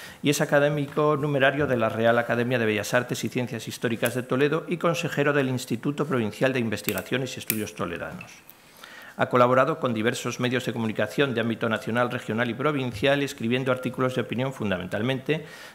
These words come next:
de temas socioculturales, bibliotecarios, políticos y religiosos. Su libro Soy un hombre libre, confesiones de un espectador con Toledo al fondo, de mil novecientos noventa y cinco, recoge una, de, una selección de sus artículos de prensa.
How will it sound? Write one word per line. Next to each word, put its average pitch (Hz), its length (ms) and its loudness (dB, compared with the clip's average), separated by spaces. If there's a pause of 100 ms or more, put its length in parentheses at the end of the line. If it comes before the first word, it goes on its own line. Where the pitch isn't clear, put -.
de 120 120 0
temas 143 260 2
socioculturales, 120 960 0
bibliotecarios, 117 640 0
políticos 127 480 -4
y 127 60 -2
religiosos. 95 580 -8 (880)
Su 139 120 2
libro 139 320 4
Soy 143 300 4
un 131 120 0
hombre 131 260 2
libre, 135 300 2
confesiones 123 560 -4
de 120 120 2
un 123 340 0
espectador 117 800 0
con 104 220 0
Toledo 107 300 0
al 113 100 2
fondo, 147 280 -2
de 101 80 -2
mil 107 100 -2
novecientos 110 540 -4
noventa 135 240 0
y 139 60 2
cinco, 147 340 0
recoge 143 560 -2
una, 139 200 0
de, 123 320 -2
una 143 200 0
selección 143 580 -2
de 135 140 0
sus 120 260 -4
artículos 101 420 -6
de 95 80 -6
prensa. 92 340 -10